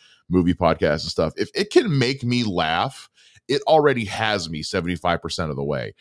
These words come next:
The other twenty-five percent is just overall quality. But if it can make me laugh, I'm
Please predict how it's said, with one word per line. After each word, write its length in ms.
The 80
other 100
twenty-five 520
percent 360
is 160
just 180
overall 440
quality. 480
But 120
if 80
it 60
can 160
make 200
me 120
laugh, 420
I'm 140